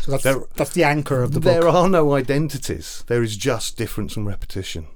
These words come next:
Speaker 2: And identity itself is an illusory concept that kind of emerges out of the movements of difference and repetition.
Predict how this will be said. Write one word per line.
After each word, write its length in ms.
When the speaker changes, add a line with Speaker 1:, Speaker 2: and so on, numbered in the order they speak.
Speaker 2:
And 220
identity 680
itself 420
is 160
an 80
illusory 760
concept 720
that 140
kind 240
of 80
emerges 600
out 280
of 120
the 100
movements 720
of 220
difference 400
and 100
repetition. 600